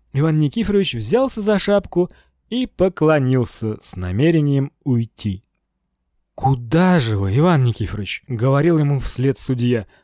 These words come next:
«Посидите немного, выпейте чаю». «Арышка, что ты стоишь, глупая девка, и перемигиваешься с канцелярскими? Ступай, принеси чаю».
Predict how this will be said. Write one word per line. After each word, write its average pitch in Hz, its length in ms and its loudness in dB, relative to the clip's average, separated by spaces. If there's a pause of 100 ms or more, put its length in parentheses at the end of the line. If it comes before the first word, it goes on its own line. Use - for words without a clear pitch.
(160)
«Посидите 139 560 0
немного, 190 440 4
выпейте 151 420 0
чаю». 156 520 2 (360)
«Арышка, 240 760 2
что 247 180 -4
ты 240 100 -2
стоишь, 247 420 0
глупая 175 380 2
девка, 160 320 2
и 214 80 0
перемигиваешься 214 880 2
с - 80 -12
канцелярскими? 143 760 0
Ступай, 233 480 0
принеси 208 340 -2
чаю». 135 540 0